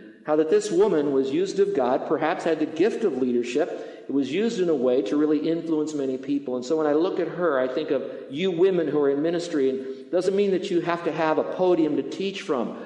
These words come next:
or have to be a great writer or have a group around you. But the very fact that you've chosen to live your life purposely to influence others, even in the feminine context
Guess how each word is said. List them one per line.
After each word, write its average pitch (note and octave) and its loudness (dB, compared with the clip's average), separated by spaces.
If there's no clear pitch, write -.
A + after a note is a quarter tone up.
or C#3+ 0
have E3 2
to D#3+ -2
be D#3+ 4
a D3 2
great D#3+ 4
writer D3+ 4
or - -6
have D3 2
a C#3+ 2
group E3 4
around E3+ 0
you. G#2 -2
But C3+ -2
the C#3+ 0
very E3+ 4
fact D3+ 0
that D3 -4
you've C#3+ -2
chosen F3 0
to D3 2
live D#3+ 2
your F#3 2
life C#3 2
purposely B2+ 0
to B2 -4
influence E3+ -2
others, A#2 -2
even F#3+ 0
in D#3 0
the B2 -2
feminine E3+ -2
context C3+ -6